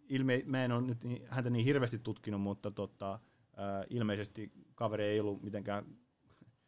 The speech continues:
kovin kiva ja, ja oli, oli järjestänyt jotain hyökkäyksiä amerikkalaisia vastaan, että hä-, hän oli,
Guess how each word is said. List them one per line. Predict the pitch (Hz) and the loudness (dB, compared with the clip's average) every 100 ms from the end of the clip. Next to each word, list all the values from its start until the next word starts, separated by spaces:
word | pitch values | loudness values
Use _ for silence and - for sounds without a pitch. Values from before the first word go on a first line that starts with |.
| _ - | _ -2
kovin | 120 110 | 0 2
kiva | 110 104 98 | 2 2 4
ja, | 98 101 | 4 2
ja | 104 | 4
oli, | 104 | 2
oli | 113 117 110 | 4 4 4
järjestänyt | 107 107 101 98 | 4 2 -2 -2
jotain | 101 110 101 | -2 0 0
hyökkäyksiä | 107 - 98 - | 0 0 -4 -2
amerikkalaisia | 101 101 - 104 98 104 | -2 -4 -4 -2 -2 0
vastaan, | 104 - 104 | 0 -2 -4
että | 98 120 - | -4 -4 -6
hä-, | 139 139 | -6 -8
hän | 135 127 | -2 -2
oli, | 120 143 127 | 2 2 0